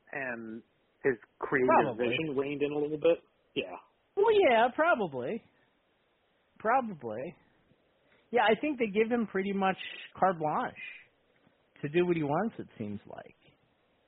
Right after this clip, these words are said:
Speaker 2: You know? But even without the Wyatt family, per se, I just think, like, okay,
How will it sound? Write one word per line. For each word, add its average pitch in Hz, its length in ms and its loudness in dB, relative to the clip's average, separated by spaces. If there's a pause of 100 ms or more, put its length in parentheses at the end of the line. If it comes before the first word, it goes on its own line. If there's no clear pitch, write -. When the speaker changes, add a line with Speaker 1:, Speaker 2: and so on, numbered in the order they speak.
(800)
Speaker 2:
You 113 120 -4
know? 117 200 -4 (340)
But 185 300 4 (1200)
even 381 300 4
without 311 300 4
the 254 80 4
Wyatt 185 440 2
family, 233 380 2
per 226 140 0
se, 240 440 -2 (360)
I 269 80 2
just - 240 0
think, 339 200 0
like, 294 260 4 (300)
okay, 170 580 2